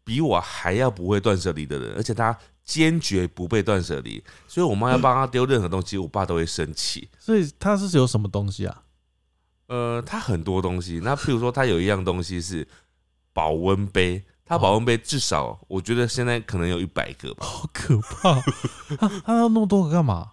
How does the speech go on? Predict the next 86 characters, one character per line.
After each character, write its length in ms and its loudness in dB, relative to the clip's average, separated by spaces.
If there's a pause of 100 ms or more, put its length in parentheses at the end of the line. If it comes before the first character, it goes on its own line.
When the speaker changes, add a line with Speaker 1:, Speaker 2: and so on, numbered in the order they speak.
Speaker 1:
我 80 -6
不 120 -4
知 160 -4
道 240 0
啊。 140 -2
Speaker 2:
他 80 2
会 160 6
用 240 4
到 300 2 (560)
每 180 -2
一 60 -2
个 120 0
吗？ 280 -2 (540)
Speaker 1:
我 160 -4
不 120 2
知 60 6
道 40 2
他 120 0
为 180 4
什 140 2
么 100 0
会 100 2
有 80 4
这 80 2
么 140 2
多 200 2
个， 220 -4 (340)
但 120 0
是 60 2
他 160 0
就 120 0
是 140 -8 (120)
这 180 2
么 140 2
多 240 4
个。 180 -6 (180)
Speaker 2:
啊， 340 0
是 100 -10
不 60 0
是 40 2
有 60 2
强 220 -2
迫 240 2
症？ 160 -4
Speaker 1:
他 80 10
就 40 4 (160)
摆 160 -2
在 80 0
地 220 -4
上， 340 0 (160)
地 180 -8
上 360 -2
哦。 240 -4 (360)
然 140 0
后 200 2
还 100 2
有 80 6
我， 260 2
我 140 2
以 60 4
前 240 -2
的 140 -2
那 100 -2
个 200 2
放 200 -2
C 240 -6
D 160 -4
柜 260 -2
的 60 -4
那 100 -4
些 160 -6
地 120 -6
方， 80 -4
Speaker 2:
全 220 4
部 80 2
都 120 4
变 160 6
保 140 6
温 120 4
杯。 160 4
Speaker 1:
现 60 -2
在， 60 -8
现 160 -4
在 60 2
都 40 4
被 160 2